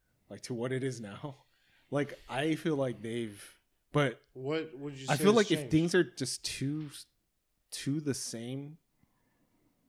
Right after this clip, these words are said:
Speaker 1: it's not gonna last. Halo, Gears, they have that hardcore audience, but, like, Call of Duty has changed.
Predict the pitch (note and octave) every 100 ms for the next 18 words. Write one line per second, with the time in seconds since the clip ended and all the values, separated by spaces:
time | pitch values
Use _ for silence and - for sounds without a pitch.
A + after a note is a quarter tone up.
0 | _ _ _ _ B2 A2 B2 G#2+ G#2 G#2
1 | E2+ - - - - - _ _ _ _
2 | _ _ _ B2 A2 F2+ E2+ - _ _
3 | _ _ _ G2+ A2+ G2+ F2 D2+ - -
4 | - - - _ _ _ _ - D3 F3+
5 | G3+ F3 D3+ C#3+ C#3 A#2+ G2+ G#2 F2+ E2
6 | - E2 - _ _ _ - - - _
7 | _ _ A#2 A#2+ - A3 F3+ A2 G2 -
8 | - - -